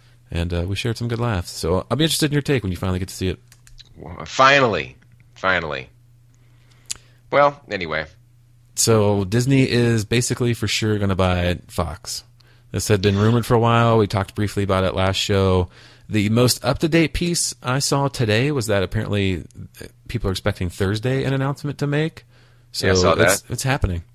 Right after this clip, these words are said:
Speaker 1: It's all
Speaker 2: That's
Speaker 1: connected.
Speaker 2: pretty major. It's, I, I hate when you do that, but I, uh, I think that's great. I, but it just sucks that, you know, so much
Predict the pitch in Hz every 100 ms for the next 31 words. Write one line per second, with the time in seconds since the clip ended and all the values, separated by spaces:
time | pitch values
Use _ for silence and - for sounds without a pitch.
0 | _ _ _ _ _ _ _ _ _ -
1 | 92 - 113 120 120 98 101 92 90 87
2 | 80 - - - - - - - _ _
3 | - - 71 71 98 82 80 80 73 69
4 | - 101 95 - 101 98 95 92 90 69
5 | 104 - 139 135 - 104 117 127 - 87
6 | 95 95 - 82 98 - 113 131 - 120
7 | - 98 - _ _ _ 107 87 87 -
8 | - 135 120 101 90 - -